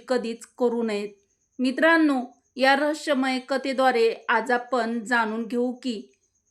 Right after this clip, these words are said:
गरुड पुराण आणि स्कंद पुराणानुसार मनुष्य आपल्या कर्माचे फळ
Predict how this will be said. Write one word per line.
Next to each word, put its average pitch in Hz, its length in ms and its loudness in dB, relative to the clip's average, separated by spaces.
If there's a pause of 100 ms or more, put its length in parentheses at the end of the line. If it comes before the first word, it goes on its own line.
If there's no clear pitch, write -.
गरुड 302 240 4
पुराण 269 420 2 (120)
आणि 247 260 2
स्कंद 269 440 -2
पुराणानुसार 247 1000 -2 (460)
मनुष्य 240 540 -2 (140)
आपल्या 233 300 -2
कर्माचे 226 800 -4
फळ 220 220 -2